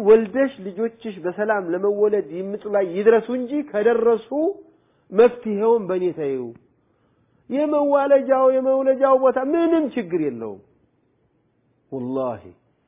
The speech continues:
እንዴት እንዳረጉ ዝርዝሩን ባላቀውም ልጅቱ ግን በሰላም ወልዳ አምስት ሳንቲም ሳታወጣ ሁለት ልጆቿን ወልዳ በደንብ ታርሳ ከዚያ የሴትዮ ቤት ወጥታ ህይወቷን እየመራች እንዳለች አውቃለሁ።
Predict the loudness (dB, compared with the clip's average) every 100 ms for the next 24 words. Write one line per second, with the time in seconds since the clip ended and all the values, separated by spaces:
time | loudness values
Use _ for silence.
0 | _ _ -8 -6 -4 -4 -6 0 2 2
1 | 0 -6 -12 -8 -8 -8 -4 -2 -2 -2
2 | 0 2 4 2 2 2 2 0 -12 _
3 | _ _ _ _ _ _ _ _ _ _
4 | _ _ _ -18 -16 -14 -12 -12 -12 -14
5 | -14 -14 -12 -10 -8 -8 -8 -10 -12 -16
6 | -18 -16 -18 -18 -20 -16 -18 -16 -16 -14
7 | -12 -14 -12 -14 -16 -18 -16 -16 -16 -16
8 | -12 -10 -8 -8 -8 -14 _ _ _ -6
9 | -6 -8 -12 -14 -10 -10 -8 -10 -8 -10
10 | -8 -8 -8 -10 -18 -16 -16 -14 -16 -16
11 | -18 -18 -14 -14 -14 _ _ _ -10 -10
12 | -8 -12 -12 -14 -14 -14 -14 -16 -18 -18
13 | -16 -16 -18 -20 -20 -20 -20